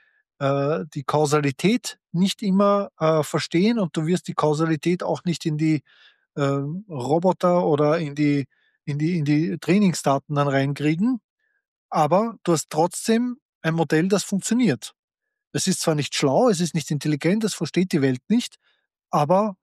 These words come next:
es kann die Welt gut darstellen und es kann sie perfekt simulieren, was sie, wenn sie genug Daten hat.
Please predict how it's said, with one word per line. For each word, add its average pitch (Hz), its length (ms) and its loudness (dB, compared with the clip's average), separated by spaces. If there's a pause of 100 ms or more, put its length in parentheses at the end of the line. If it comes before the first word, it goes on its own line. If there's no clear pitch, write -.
(120)
es - 160 -4
kann 165 160 -2
die 147 120 0
Welt 147 280 0
gut 196 280 0
darstellen 123 760 -2 (300)
und 147 120 0
es 143 140 0
kann 156 160 0
sie 165 120 -4
perfekt 185 360 -2
simulieren, 180 760 2 (420)
was 156 140 0
sie, 180 120 -2
wenn 165 160 4
sie 175 120 -2
genug 185 280 0
Daten 135 360 0
hat. - 280 -8